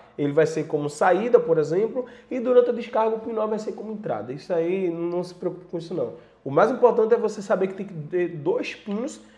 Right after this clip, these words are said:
durante a carga. Um vai ser nível lógico, é, um vai ser entrada e outro saída, e durante a descarga, as funções, elas se invertem. Vamos lá.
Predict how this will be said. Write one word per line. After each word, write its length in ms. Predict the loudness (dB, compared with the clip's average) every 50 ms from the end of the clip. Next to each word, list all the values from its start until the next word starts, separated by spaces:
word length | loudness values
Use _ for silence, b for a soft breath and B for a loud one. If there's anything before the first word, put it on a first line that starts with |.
| b b b b -8
durante 360 | -4 0 6 10 10 10 10 8
a 80 | 2
carga. 400 | 2 2 2 2 4 4 4 6
Um 100 | 4 6
vai 120 | 4 2 0
ser 140 | 0 -2
nível 320 | -2 0 0 0 0 0 2
lógico, 680 | 4 6 4 4 2 0 -4 -2 -2 -2 -4 -6 -8 -12 -20 -16 _
é, 320 | -4 -2 0 0 0 0 -2
um 80 | -2 0
vai 140 | 0 0 0
ser 120 | 0 -2
entrada 540 | -2 -2 0 0 2 2 2 2 0 -2 -2
e 80 | -2 -2
outro 200 | -2 -4 -4 -2
saída, 440 | 0 2 2 2 2 2 0 0 -2 B B B B B B
e 360 | -4 -2 -2 -2 -4 -6 -10 -6 0
durante 260 | 4 6 6 6 4
a 40 | 2
descarga, 640 | -2 -4 -2 2 4 4 4 6 4 4 2 2 2
as 180 | 0 0 0 0
funções, 640 | -2 -6 -8 -8 -8 -6 -6 -4 -4 -4 -6 -8 -10 -16 -20 _ _ _ _ _ _ _ -2
elas 440 | 0 2 4 4 4 2 -2 -2 -8 -14 -20 -20 -20 _
se 260 | _ -20 -14 -8 -6
invertem. 580 | -4 -4 -4 -4 -4 -6 -6 -6 -10 -16 -20 -20 -20 b b b b b b b b
Vamos 180 | -4 0 2 4
lá. 380 | 4 4 4 0 -6 -12 B